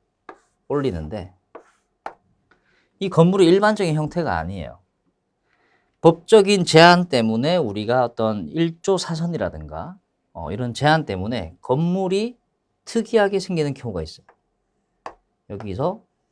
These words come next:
이런 삼각형 건물,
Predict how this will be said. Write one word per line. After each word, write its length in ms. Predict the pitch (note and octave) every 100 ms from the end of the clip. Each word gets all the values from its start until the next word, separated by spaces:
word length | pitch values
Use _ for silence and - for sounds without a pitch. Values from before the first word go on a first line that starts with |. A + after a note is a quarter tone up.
| _ _ _ _ _ _ _ _ _ _ _ _ _ _ _ _ _ _ _ _ _ - _ _ _
이런 160 | C#3+ C#3+
삼각형 520 | C#3+ F#3 F3 - G#2+
건물, 300 | D#2 D2+ D2+